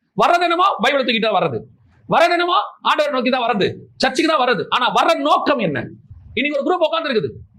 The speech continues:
ஆண்டவர்கிட்ட ஏதாவது கிடைக்கும், ஆசீர்வாதம் வரும்போதே ஆண்டவர் நல்லா தான் ஆசீர்வதிச்சிருக்கிறார், நல்லா ஆசீர்வதிச்சிருக்கிறார். இப்ப என்ன குறைய வச்சிருக்கிறார்? உங்களுக்கு ஒரு வாடகை கொடுக்கறதுக்கோ, ஒரு சொந்தமாகவோ ஒரு வீடு இருக்கிறது, ஒரு வாகனம் இருக்கு, டூ வீலரோ, ஃபோர் வீலரோ ஒரு வாகனம் இருக்கு, ஒரு மாசத்தை நடத்த தேவையான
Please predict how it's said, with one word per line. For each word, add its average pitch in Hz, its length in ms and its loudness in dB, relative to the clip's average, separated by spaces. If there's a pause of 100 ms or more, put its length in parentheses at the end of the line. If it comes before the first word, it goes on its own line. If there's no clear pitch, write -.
(280)
ஆண்டவர்கிட்ட 285 460 2
ஏதாவது 311 260 2
கிடைக்கும், 214 320 0
ஆசீர்வாதம் 277 480 -2
வரும்போதே 269 340 0 (200)
ஆண்டவர் 220 260 -2
நல்லா 214 160 -2
தான் 220 80 -2
ஆசீர்வதிச்சிருக்கிறார், 160 580 -2 (640)
நல்லா 302 240 4
ஆசீர்வதிச்சிருக்கிறார். 135 600 0 (160)
இப்ப 196 180 0
என்ன 285 100 -4 (120)
குறைய 262 160 0
வச்சிருக்கிறார்? 185 420 0 (460)
உங்களுக்கு 202 280 4
ஒரு 170 120 2
வாடகை 247 240 2
கொடுக்கறதுக்கோ, 220 440 0
ஒரு 214 140 -2
சொந்தமாகவோ 233 380 -2
ஒரு 220 100 -2
வீடு 233 140 2
இருக்கிறது, 165 280 0 (360)
ஒரு 247 180 2
வாகனம் 247 280 4
இருக்கு, 180 200 2
டூ 247 100 2
வீலரோ, 220 300 4
ஃபோர் 240 180 0
வீலரோ 208 240 2
ஒரு 220 100 0
வாகனம் 208 300 2
இருக்கு, 160 200 0 (400)
ஒரு 220 140 2
மாசத்தை 262 340 0
நடத்த 240 280 -2
தேவையான 226 260 -4